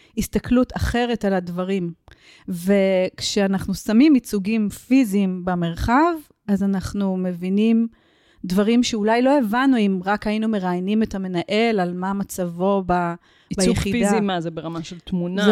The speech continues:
Speaker 1: זה,
Speaker 2: חפץ,
Speaker 1: כן,
Speaker 2: אה,
Speaker 1: יכול להיות
Speaker 2: זה.
Speaker 1: הרבה דברים.
Speaker 2: וואי, מי סיפר לי על זה? יכול להיות שאת סיפרת לי על זה.
Speaker 1: יכול להיות.
Speaker 2: אה, וואו, ואיך
Speaker 1: וזה
Speaker 2: זה?
Speaker 1: מרתק, זה מדהים, זה עושה קסמים, זה,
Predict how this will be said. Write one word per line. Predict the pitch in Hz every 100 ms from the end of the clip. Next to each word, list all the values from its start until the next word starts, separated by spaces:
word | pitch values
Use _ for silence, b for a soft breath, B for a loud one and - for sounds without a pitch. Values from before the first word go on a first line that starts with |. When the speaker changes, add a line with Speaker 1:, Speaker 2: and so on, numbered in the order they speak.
| 208
Speaker 1:
זה, |
Speaker 2:
חפץ, | 202 220 - 214 196 180
Speaker 1:
כן, | 247 233 220
Speaker 2:
אה, | 190
Speaker 1:
יכול | 175 170 294
להיות | 247
Speaker 2:
זה. | 214
Speaker 1:
הרבה | 196 220
דברים. | 208 202
Speaker 2:
וואי, | 170 185
מי | 196
סיפר | 269 254 254
לי | 262
על | 220
זה? | 175 -
יכול | 160 214
להיות | 254
שאת | 262 254
סיפרת | - 214 165
לי | 160
על | 151
זה. | 151 - 254
Speaker 1:
יכול | 185 - 175
להיות. | 170 170 - -
Speaker 2:
אה, | 175 165 160 156 156 156 156
וואו, | 160 220 220 151
ואיך | 170 185
Speaker 1:
וזה |
Speaker 2:
זה? | 196 190
Speaker 1:
מרתק, | 202 185 190 - 262 -
זה | 202
מדהים, | 196 170 170 233 247 247 233
זה | 190 190 185 180
עושה | 175 -
קסמים, | 214 - 214 208 214 220 220 220
זה, | 202 175